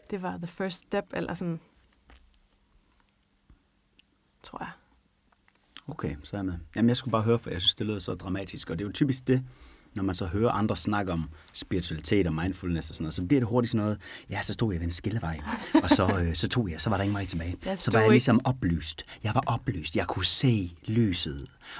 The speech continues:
Speaker 2: Og det var bare det, for ligesom, øh, jeg tror også, nogle af lytterne måske vil undre sig over og sige, okay, hvad er det nu for noget pis igen? Så det hele tiden ligesom at holde det nede på jorden, det var egentlig bare lige det. Men nu
Speaker 1: Ja.
Speaker 2: giver det meget mere mening.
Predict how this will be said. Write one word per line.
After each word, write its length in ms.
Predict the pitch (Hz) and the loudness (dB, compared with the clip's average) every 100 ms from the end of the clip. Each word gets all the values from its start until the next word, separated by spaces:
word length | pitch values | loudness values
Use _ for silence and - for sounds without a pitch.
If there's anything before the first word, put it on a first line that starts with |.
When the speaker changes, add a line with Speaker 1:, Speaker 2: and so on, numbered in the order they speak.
| - | 2
Speaker 2:
Og 100 | 123 | 4
det 60 | |
var 80 | 151 | 6
bare 160 | 156 165 | 6 4
det, 140 | 160 - _ | 2 -2 _
for 160 | - | 0
ligesom, 300 | 120 127 120 | 0 4 2
øh, 260 | 107 101 98 104 - - | 2 0 -4 -8 -16 -8
jeg 120 | - | -4
tror 140 | - 104 | 2 2
også, 120 | 110 | 4
nogle 140 | 107 | 2
af 40 | 95 | 2
lytterne 240 | 113 92 | 2 2
måske 300 | 87 - 92 | 0 -2 -2
vil 80 | 82 | -2
undre 180 | 92 87 | -2 -4
sig 120 | 82 | -4
over 80 | 78 | -6
og 60 | |
sige, 100 | 76 | -4
okay, 160 | 80 73 | -6 -4
hvad 100 | 78 | -4
er 40 | |
det 120 | 76 | -4
nu 60 | 76 | -6
for 100 | - | -6
noget 140 | 50 | -10
pis 180 | - 64 | -10 -10
igen? 220 | - 53 - - - - | -10 -12 -16 -20 -20 -6
Så 100 | - | 2
det 100 | 117 | 4
hele 120 | 151 | 4
tiden 160 | - 131 | 4 4
ligesom 220 | 139 127 | 6 6
at 60 | 107 | 6
holde 140 | 107 | 2
det 60 | 104 | 2
nede 120 | 117 | 2
på 100 | 120 | 2
jorden, 300 | 113 110 90 | 0 0 -2
det 80 | 98 | -4
var 60 | 101 | -6
egentlig 200 | 95 98 | -6 -4
bare 120 | 101 | -4
lige 120 | 101 | -6
det. 80 | 98 _ | -8 _
Men 120 | 110 | 6
nu 100 | 120 151 147 156 | 8 8 2 -8
Speaker 1:
Ja. 40 | 123 | 2
Speaker 2:
giver 120 | 120 | 2
det 60 | 107 | 4
meget 160 | 110 | 2
mere 140 | 110 101 | 2 0
mening. 320 | 95 95 92 | -4 -4 -8